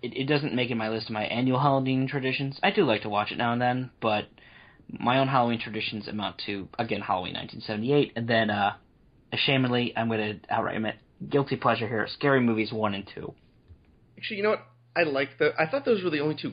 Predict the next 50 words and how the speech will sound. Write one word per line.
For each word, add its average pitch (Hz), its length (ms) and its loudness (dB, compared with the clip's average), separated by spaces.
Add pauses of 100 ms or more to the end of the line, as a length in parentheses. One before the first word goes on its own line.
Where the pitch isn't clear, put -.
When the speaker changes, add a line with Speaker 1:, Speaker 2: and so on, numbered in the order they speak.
(120)
Speaker 2:
good 113 240 -4
ones 95 240 -8
in 127 60 8
Speaker 1:
Oh, 117 80 8
Speaker 2:
the 107 60 2
Speaker 1:
yeah, 95 120 0
you're 95 180 -4
Speaker 2:
franchise. 95 40 -2
Speaker 1:
totally 113 200 -2
right 95 160 -4
on - 120 -12
that. 78 180 -10
Speaker 2:
The, - 80 0 (640)
the, - 60 2
those 220 340 6
two, 220 320 6
I'll 160 200 4
admit, 135 220 2
are 113 80 0
fun 101 280 -16
movies. 95 440 -14 (140)
The, 110 280 2 (420)
everything 170 440 4
from 139 160 -2 (140)
three 147 220 2
onward 117 580 -2
just 120 200 -6
started 110 260 0
getting 104 260 -6
worse 101 260 -6
and 92 140 -10
worse, 90 480 -6
but 73 240 -8 (680)
no, 90 80 -4
I, 104 480 4
I, - 20 2 (280)
I'll 135 180 6
admit 123 300 2
Scary 117 260 4
Movie 113 260 0
one 104 200 -4
and 98 140 -8
two 101 140 -6
are 90 60 -6
pretty 92 280 -12
fun. 98 360 -8 (280)
Speaker 1:
Mm-hmm. 123 200 -6
Speaker 2:
Um, 98 420 0 (480)
there 156 200 10
was 151 440 6